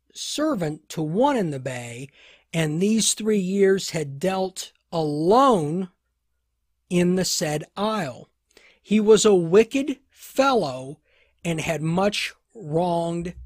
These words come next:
the Indians. So Winthrop, I, I don't think he was saying necessarily that Big Walt deserved it, but there was an explanation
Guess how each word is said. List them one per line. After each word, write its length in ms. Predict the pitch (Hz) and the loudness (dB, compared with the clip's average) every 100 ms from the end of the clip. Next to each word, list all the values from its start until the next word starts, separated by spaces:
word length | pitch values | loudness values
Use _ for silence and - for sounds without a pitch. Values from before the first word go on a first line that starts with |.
| - _ - | -20 _ -10
the 200 | 156 - | -10 -6
Indians. 920 | 190 202 175 127 110 - - - - _ _ _ _ _ _ _ _ _ _ - - - - - | -2 0 -2 -6 -14 -16 -12 -12 -12 _ _ _ _ _ _ _ _ _ _ -16 -14 -16 -20 -16
So 220 | - 160 | -6 -4
Winthrop, 580 | 156 220 214 202 190 - _ _ _ - | 0 0 0 0 0 -4 _ _ _ -16
I, 120 | 170 - | -14 -4
I 120 | 165 | 0
don't 200 | 190 190 | 2 2
think 140 | 190 170 | -2 -4
he 60 | |
was 180 | 165 147 | -4 -2
saying 320 | - 170 156 | -2 -4 -4
necessarily 640 | 151 143 147 - 165 151 139 | -6 -8 -8 -6 -2 -2 -4
that 120 | 139 | -4
Big 140 | 147 | -6
Walt 400 | 139 151 147 - | -2 -2 -2 -6
deserved 840 | - 123 120 139 214 208 151 127 | -14 -12 -6 2 4 4 2 -4
it, 220 | 127 117 - - | -10 -10 -16 -16
but 640 | 139 175 147 139 - - - _ _ - _ - | -4 -2 -2 -4 -8 -12 -14 _ _ -20 _ -8
there 120 | 165 | -4
was 200 | 156 135 | -2 -2
an 120 | 151 156 | -4 -6
explanation 1400 | 175 175 - - - 147 135 139 160 185 - - 117 - | -8 -6 -8 -10 -10 -10 -8 -6 -2 -2 -2 -8 -12 -20